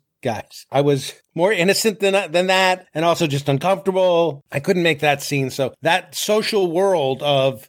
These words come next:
bitter comedians, people who are drinking or taking drugs or smoking cigarettes or, you know, just shitting on each other, like, insulting each other and trying to pick up on, on ladies. None of that was what I could do when I was sixteen. So I moved off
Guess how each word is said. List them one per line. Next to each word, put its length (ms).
bitter 240
comedians, 880
people 260
who 100
are 120
drinking 600
or 80
taking 320
drugs 560
or 80
smoking 380
cigarettes 680
or, 280
you 100
know, 160
just 180
shitting 360
on 100
each 120
other, 180
like, 240
insulting 520
each 160
other 320
and 100
trying 160
to 40
pick 200
up 180
on, 280
on 240
ladies. 500
None 240
of 120
that 280
was 460
what 180
I 120
could 160
do 180
when 100
I 80
was 160
sixteen. 520
So 380
I 140
moved 320
off 360